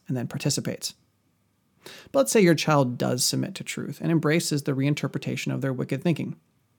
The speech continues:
Number three, bitter children who repent need to be counseled in righteousness.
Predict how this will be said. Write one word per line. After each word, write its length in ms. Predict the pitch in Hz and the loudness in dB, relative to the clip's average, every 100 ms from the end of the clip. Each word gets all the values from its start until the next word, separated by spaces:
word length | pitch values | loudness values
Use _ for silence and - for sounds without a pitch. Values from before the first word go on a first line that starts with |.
| _ _ _ | _ _ _
Number 180 | - 143 | 0 2
three, 300 | 170 127 156 - _ - - - | 2 0 -2 -6 _ -20 -20 -8
bitter 220 | - 147 190 | 2 4 4
children 380 | - 143 147 | 2 2 2
who 100 | 143 | 2
repent 640 | 139 135 - 190 151 151 - - | 2 0 0 2 2 0 -6 -2
need 220 | 147 139 | 0 2
to 60 | |
be 100 | 139 | 0
counseled 580 | 135 - 196 185 135 135 - _ | -2 -2 2 2 0 -4 -6 _
in 100 | 143 | -2
righteousness. 580 | 139 143 139 - - - | 0 0 -2 -2 -4 -6